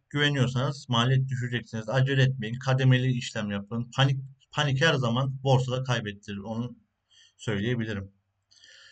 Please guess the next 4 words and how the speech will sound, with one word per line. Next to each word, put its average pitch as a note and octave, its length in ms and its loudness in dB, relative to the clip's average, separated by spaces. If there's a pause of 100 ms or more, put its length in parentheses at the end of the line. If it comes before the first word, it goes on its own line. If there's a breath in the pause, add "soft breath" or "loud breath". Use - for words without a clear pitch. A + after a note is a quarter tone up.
(600 soft breath)
Sorulan E3 640 2
bir D#3 60 -2
hissemiz C3+ 440 4
vardı. A#2+ 560 0